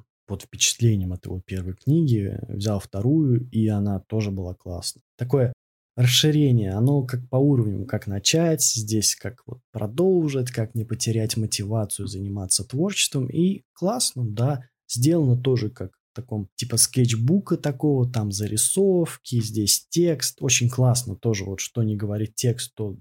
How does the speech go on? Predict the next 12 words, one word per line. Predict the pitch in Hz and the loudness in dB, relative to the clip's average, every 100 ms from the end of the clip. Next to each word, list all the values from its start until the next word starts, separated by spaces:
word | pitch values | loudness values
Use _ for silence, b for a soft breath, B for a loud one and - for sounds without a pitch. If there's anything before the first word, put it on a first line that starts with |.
| - | -12
покажет | - 107 113 101 - | -12 -4 -2 -2 -6
тебе | 101 104 | -6 -6
изображение. | 101 107 120 160 190 127 | -6 0 2 4 2 2
Очень | 143 - 117 | 0 -2 -4
круто, | - 101 - | -6 -10 -6
советую. | - 107 107 - - 113 _ _ | -4 -2 -4 -8 -18 -18 _ _
«О | 175 220 | 0 2
мой | 151 139 139 | 4 4 6
блог», | 123 123 110 98 _ - | 6 6 4 -2 _ -2
Анна | 135 127 | 2 4
Шуст. | 123 120 104 | 4 2 0
Э, | - | -2